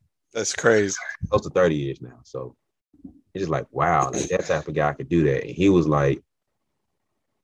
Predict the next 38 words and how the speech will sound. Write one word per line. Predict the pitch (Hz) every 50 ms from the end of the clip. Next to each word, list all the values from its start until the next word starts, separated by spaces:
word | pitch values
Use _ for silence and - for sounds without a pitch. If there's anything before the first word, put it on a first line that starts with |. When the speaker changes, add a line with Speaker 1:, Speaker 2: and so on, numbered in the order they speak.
| _ _ -
Speaker 2:
like, | 87 87 76 -
if | 87 85 -
you | 113 113
took | 107 - - 131 90
Jordan | 80 87 92 95 95
out | 90 -
the | -
nineties, | 76 80 85 95 104 110 113 110 - _ _ _ _ _ _ _ _ _ _ _
people | - 120 120 110
say | - 92 80 78
King | - - 104 101 98
is | 87 -
probably | - 78 78 76
the | 73
next | 78 80 73
best | - - 71 69 - -
player. | 76 71 65 65 67 _ _ _ _ _ _ _ _ _ _ _ _
You | - 73
feel | 71 76 76 73
me? | 71 71
So | - - 67 65 67 65 - _ _ _ _ _ _ _ _ _ _ _ _ _ _ _ _ -
it's | 101 -
somebody | 139 131 123 123
Speaker 1:
He | 117
Speaker 2:
I | 110 120 131
Speaker 1:
won | 147 156 151
all | 139 135 143 147
the | 147 147
other | 147 147 147 151
two | - - 170 160
championships. | - - - 180 185 175 160 147 - - 143 143 143 143 - - _ _ _ _ _ - - - - _ -
Speaker 2:
Yeah, | 92 85 80
like, | 69 69 65 58 67
he | 85 107
was | 113 -
the | -
only | 107 113 110 104
person | - 120 120 113 - 107 104 101 107